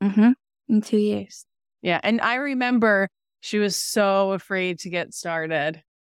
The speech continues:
Speaker 1: We were talking about that the other day. And what I love about ads and what I'm having to learn through that process when I work with done for you clients as well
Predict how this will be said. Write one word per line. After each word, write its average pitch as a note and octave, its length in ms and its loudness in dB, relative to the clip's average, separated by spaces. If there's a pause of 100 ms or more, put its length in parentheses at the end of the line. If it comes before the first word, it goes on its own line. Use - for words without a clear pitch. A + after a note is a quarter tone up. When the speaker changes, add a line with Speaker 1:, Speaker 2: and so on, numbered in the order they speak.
(180)
Speaker 1:
We C4 120 4
were C#4 120 4
talking A3+ 440 -2
about G#3+ 320 -2
that F#3 260 0
the - 140 -2
other G3 260 -2
day. F#3+ 460 -4 (140)
And G#3 180 2 (240)
what A#3 220 0
I A3 100 0
love G#3 240 2
about B3 420 0
ads F3+ 340 0
and F#3+ 160 -6
what F#3 200 -2
I'm G3 200 2
having F#3+ 340 -2
to F#3+ 140 -4
learn F3 240 0
through - 100 -16
that D3+ 160 -2
process F3 420 -4
when F3 140 -2
I E3 320 -2
work F3 240 -2
with F3+ 140 -2
done E3+ 180 0
for E3+ 140 -8
you E3 460 -4
clients E3+ 580 -2
as F3+ 200 -4
well F3 380 2